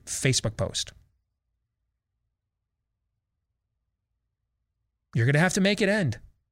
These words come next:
So if, if, if us arming you with all this data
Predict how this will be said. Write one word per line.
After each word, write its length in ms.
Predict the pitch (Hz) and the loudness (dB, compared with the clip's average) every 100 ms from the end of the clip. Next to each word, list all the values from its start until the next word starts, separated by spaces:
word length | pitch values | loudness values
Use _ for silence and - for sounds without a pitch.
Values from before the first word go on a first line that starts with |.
| _ _ _ _ _ _ _ _ _ _ _ _ _ - | _ _ _ _ _ _ _ _ _ _ _ _ _ 0
So 280 | 185 165 - | 2 2 2
if, 180 | 175 - | 0 0
if, 180 | 175 139 - - | -2 -2 -4 0
if 120 | 156 | 4
us 220 | 208 - | 4 4
arming 320 | 233 269 240 | 4 4 4
you 100 | 170 | 4
with 120 | 160 | 4
all 180 | 160 185 | 4 6
this 180 | 180 143 | 4 2
data 460 | 180 226 131 92 | 2 2 0 -2